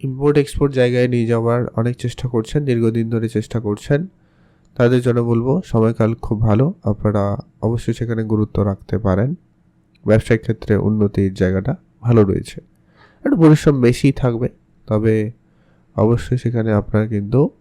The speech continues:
উন্নতি থাকবে, আপনারা অবশ্যই সেখানে গুরুত্ব রাখতে পারেন। আপনি ভালো থাকবেন, সুস্থ থাকবেন, আর অবশ্যই কমেন্ট করবেন।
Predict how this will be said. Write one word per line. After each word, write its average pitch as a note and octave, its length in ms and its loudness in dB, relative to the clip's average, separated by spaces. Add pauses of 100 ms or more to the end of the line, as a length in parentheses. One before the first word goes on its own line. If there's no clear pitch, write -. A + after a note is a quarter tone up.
(520)
উন্নতি A2 540 0
থাকবে, G2 400 0 (920)
আপনারা G#2+ 340 2
অবশ্যই A#2 280 0
সেখানে A2 360 -2
গুরুত্ব G#2 560 -2 (340)
রাখতে G2 320 -2
পারেন। - 260 -4 (1400)
আপনি C#3+ 160 6
ভালো D3+ 220 8
থাকবেন, F3 500 2 (160)
সুস্থ - 340 0
থাকবেন, B2+ 560 -2 (880)
আর F#2 480 0 (100)
অবশ্যই A#2+ 340 2
কমেন্ট B2 400 0
করবেন। A#2+ 580 0